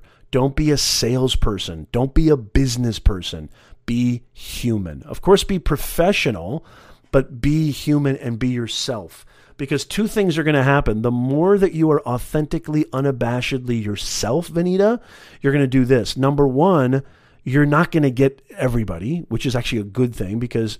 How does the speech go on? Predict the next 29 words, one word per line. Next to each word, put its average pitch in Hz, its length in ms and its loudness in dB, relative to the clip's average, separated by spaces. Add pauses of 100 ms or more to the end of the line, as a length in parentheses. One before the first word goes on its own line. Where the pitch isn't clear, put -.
you 123 160 0
know, 107 180 -2
you're 120 180 -4
gonna 123 140 0
save 123 320 0
yourself 117 300 -2
a 110 60 -2
lot 107 240 -2
of 104 100 -6
time 107 580 -4 (420)
trying 131 360 2
to 120 80 -2
build 120 220 0
relationships 113 580 -2
with 101 80 0
people 117 220 -2
who 113 100 -4
don't 120 220 -4
wanna 127 220 -4
build 82 260 -8
relationships. 80 720 -8 (340)
And 127 220 -2
B, 160 200 4
you're 131 120 2
gonna 123 160 0
attract 120 400 2
the 107 120 -6
right 98 280 -8
people. - 460 -4